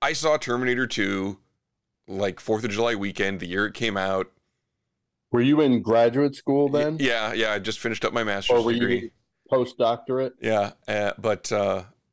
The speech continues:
Speaker 1: and I just remember, like, being so blown away by Terminator two, but that's, you know, 'cause the, the morphing special effects were brand new back then,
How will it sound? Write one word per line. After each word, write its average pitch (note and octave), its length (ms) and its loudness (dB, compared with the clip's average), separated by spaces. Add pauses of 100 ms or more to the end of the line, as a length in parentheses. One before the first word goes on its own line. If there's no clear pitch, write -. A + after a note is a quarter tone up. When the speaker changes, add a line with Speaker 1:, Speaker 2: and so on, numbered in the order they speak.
Speaker 1:
and G#2 100 0
I A2 60 0
just A2+ 160 -6
remember, G#2 300 -2
like, G2 160 0
being F#2+ 320 -2
so G#2 220 0
blown G2+ 240 -4
away G#2 220 0
by G2 160 -2
Terminator G2 400 -4
two, A2+ 200 0
but G2+ 120 -2
that's, A2+ 260 -2
you D3 80 -4
know, A2 80 -2
'cause A2 160 -6
the, G#2 380 0
the A2 100 -4
morphing A2+ 440 -2
special G#2+ 340 -4
effects - 380 -4
were F#2+ 100 -2
brand F#2+ 260 -2
new F2+ 140 -4
back G2+ 240 -4
then, D2+ 240 -8